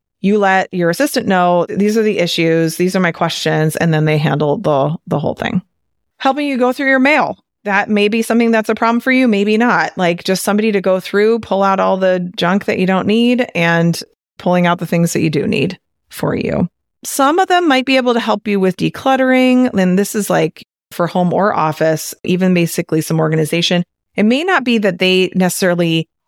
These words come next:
are, like, the decluttering organizational expert, but sometimes just doing that work with somebody else who can be that set of hands when you're like, "Yep, we're gonna get rid of this." And then they grab it and move it out of the way,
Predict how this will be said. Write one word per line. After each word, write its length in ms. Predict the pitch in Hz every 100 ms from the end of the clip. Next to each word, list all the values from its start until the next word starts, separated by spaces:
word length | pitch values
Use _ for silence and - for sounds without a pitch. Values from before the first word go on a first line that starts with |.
| _
are, 240 | 170 175 175
like, 220 | 175 165
the 120 | 170
decluttering 800 | 165 165 - 170 175 175 175 175
organizational 680 | - 175 165 165 165 156 156 -
expert, 440 | 160 - 254 277 -
but 120 | 196
sometimes 460 | 233 247 294 277
just 220 | 208 185 -
doing 260 | 160 185
that 200 | 233 254
work 260 | 247 262 -
with 220 | 175 196
somebody 360 | - 240 233 214
else 540 | 156 160 262 - - - _ _ -
who 260 | 254 240
can 720 | 226 - 196 196 190 190 190 175
be 260 | 196 196
that 240 | 214 208 -
set 200 | 202 185
of 80 |
hands 460 | 175 175 156 190 233
when 140 | 202
you're 100 | 185
like, 240 | 180 175 -
"Yep, 160 | 262
we're 100 | 214
gonna 140 | 196 190
get 160 | 185
rid 120 | 180 175
of 100 | 170
this." 240 | 226 247
And 100 | 185
then 120 | 185
they 160 | 190 226
grab 360 | 196 208 208
it 120 | 190 -
and 200 | 170 170
move 280 | 180 185
it 60 | 185
out 180 | 180 175
of 60 |
the 80 | 165
way, 400 | 165 170 160 156